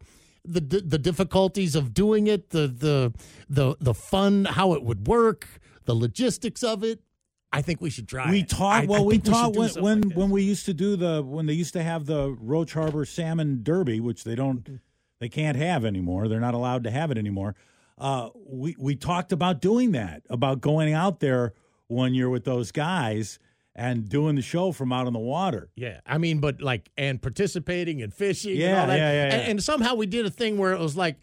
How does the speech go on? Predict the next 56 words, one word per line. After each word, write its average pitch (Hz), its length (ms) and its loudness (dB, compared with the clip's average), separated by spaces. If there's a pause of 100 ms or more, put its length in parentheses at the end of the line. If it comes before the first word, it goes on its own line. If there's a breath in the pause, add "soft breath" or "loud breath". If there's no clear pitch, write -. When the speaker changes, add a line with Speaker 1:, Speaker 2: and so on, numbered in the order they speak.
(400 soft breath)
Speaker 1:
we 196 120 -4
kicked - 280 -6
it 185 140 -6
back 190 200 -2
to 180 80 -2
our 151 80 0
sister 160 360 -4
station 151 400 -4
for 135 140 -4
news, 156 480 2
or 135 100 0
we 147 120 0
had 170 220 -2
pre-canned 185 640 -2
news 170 360 0
or 143 80 -8
something 190 200 -6
like 170 120 -2
that. 196 80 -6
It's 185 100 -6
like 220 140 -6
we 240 120 -8
weren't 247 260 -6
doing 202 300 -2
that 175 280 -6
kind 185 180 -6
of 175 60 -6
stuff, 190 320 -6
like 139 160 -4 (440 soft breath)
shuffling 170 520 -4
papers 185 460 -4
like 165 180 -6
we 131 120 -4
always 180 360 -2
do. 196 360 -2 (440 soft breath)
We 214 120 0
were 220 120 0
just 170 240 -4
doing 185 340 -2
breaks, 117 720 -8
you 135 140 -8
know. 110 380 -10
It 147 120 -8
wasn't 185 220 -8
like 175 140 -6
we 175 80 -8
were 156 60 -6
doing 143 220 -6
news 135 260 -6
and 107 80 -10
sports 113 380 -10
and 92 100 -20
stuff, - 240 -20
but 180 140 -8
we 196 120 -2
would 185 240 -2